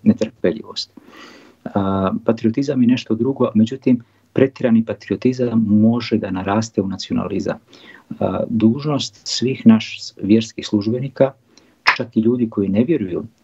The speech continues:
je da spajaju ljude, jednostavno da, da, da prvenstveno budemo ljudi na svakom mjestu, na svakom terenu. Jer čovjek je čovjeku čovjek, čovjek je čovjeku brat, nije nikako vuk.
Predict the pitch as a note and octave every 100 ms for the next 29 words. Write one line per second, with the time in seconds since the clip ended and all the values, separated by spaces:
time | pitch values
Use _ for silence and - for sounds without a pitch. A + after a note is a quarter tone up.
0 | - G2 F2+ F#2+ G#2 - - C3 G2+ E2+
1 | D#2+ F2 - - - - A2 A2+ - A2
2 | G#2+ G2+ F#2 F#2+ - - - _ - -
3 | F#2+ F#2+ F#2 - - - - B2 - -
4 | G#2 A#2 B2+ - C3 A2 G#2+ A#2 A#2+ A2+
5 | A2 - G2+ A2 G2+ G2+ A#2+ A#2+ - -
6 | _ - - - A#2 A2+ A2 G2+ G#2 A2
7 | - - F2 - G2+ - E2+ - F#2 F2+
8 | F2+ - - - _ _ _ - G#2 F#2+
9 | F#2+ - - G#2+ G#2+ C3+ C#3 - C#3 -
10 | - F#2 F2+ F#2 - A2+ - A2 - -
11 | - - G#2 G2+ A2+ G#2 G#2+ - F#2 F2+
12 | - - - G#2+ G#2+ G2+ F#2+ G#2+ A2+ -
13 | G#2 F#2+ - -